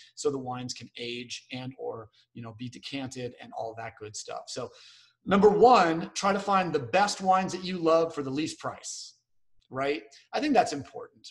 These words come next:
right? I mean, why spend more money than you need to? If you can find a wine that floats your boat for ten bucks, uh, why would you pay twenty dollars for a wine of similar quality and, uh,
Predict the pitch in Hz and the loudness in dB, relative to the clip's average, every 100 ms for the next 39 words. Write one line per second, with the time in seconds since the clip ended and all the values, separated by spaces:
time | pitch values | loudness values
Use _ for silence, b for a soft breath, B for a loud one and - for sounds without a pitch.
0 | 147 175 190 175 165 160 147 180 214 208 | 0 2 2 -2 -4 -4 0 2 2 0
1 | 220 190 165 151 147 131 131 123 120 113 | 0 0 0 -2 -4 -4 -6 -8 -8 -10
2 | - 120 233 320 302 226 185 160 165 151 | -12 -10 -8 -6 -2 0 0 0 -2 -4
3 | 143 156 151 151 135 139 - 123 - 165 | -6 -4 -2 -2 -4 -6 -8 -12 -8 -6
4 | 170 185 185 - b b b _ 135 139 | 4 4 2 -8 b b b _ -4 -2
5 | 135 123 147 175 170 160 151 - 156 147 | -4 0 4 4 2 -4 -8 -4 -4 -2
6 | 143 - - 180 165 143 135 127 - 135 | -6 -8 0 2 2 0 -2 -4 -8 -8
7 | 131 131 131 127 - 143 139 127 - 127 | -6 -6 -8 -10 -8 -8 -8 -8 -4 -4
8 | 131 123 120 127 135 127 123 120 120 | -4 -6 -10 -12 -12 -8 -8 -8 -12